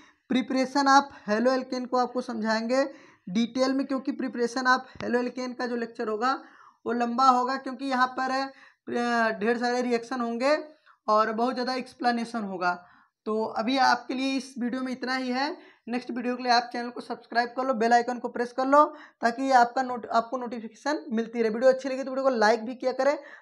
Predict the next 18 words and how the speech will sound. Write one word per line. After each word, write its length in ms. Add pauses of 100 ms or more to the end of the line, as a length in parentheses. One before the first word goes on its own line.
(140)
दोस्तों 300
में 100
शेयर 280
जरूर 300
करें, 280 (340)
ताकि 300
उनको 240
भी 220
ये 280
अपडेट 480
मिलती 320
रहे। 180
तो 400
आज 260
के 120
लिए 120
इतना 220
ही, 380